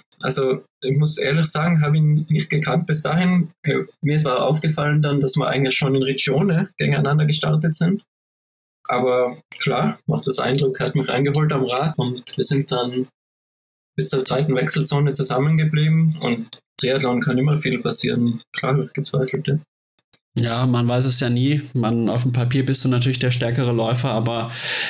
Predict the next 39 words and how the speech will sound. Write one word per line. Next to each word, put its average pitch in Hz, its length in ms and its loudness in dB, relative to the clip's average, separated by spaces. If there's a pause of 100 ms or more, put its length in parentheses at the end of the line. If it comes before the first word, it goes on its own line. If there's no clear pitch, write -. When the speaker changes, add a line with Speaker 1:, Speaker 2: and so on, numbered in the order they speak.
Speaker 2:
wenn 117 120 0
du 127 80 2
einen 123 60 2
schlechten 123 360 0
Tag 120 340 -2
hast, 139 240 0
ist 127 120 0
dann 123 120 0
auf 98 180 -2
einmal 123 280 0
der 120 100 -2
Stefan 123 400 -2
auf 120 140 0
jeden 120 160 0
Fall 120 180 0
schneller. 139 440 -2 (300)
Ich - 100 -8
bin 139 120 0
auf 147 160 0
jeden 139 140 2
Fall 139 180 -2
sehr 127 200 0
gespannt, 135 480 0
in 127 120 2
welche 120 280 0
Richtung 123 340 0
sich 123 180 0
der 117 140 0
Stefan 120 380 0
entwickelt, 131 520 -2
weil 117 280 0 (400)
ich - 260 -2
kenn 135 260 0
ihn 139 160 2
tatsächlich 127 640 0
seit 120 340 0
knapp 123 280 -2
fünf 131 220 0
Jahren. 147 340 -2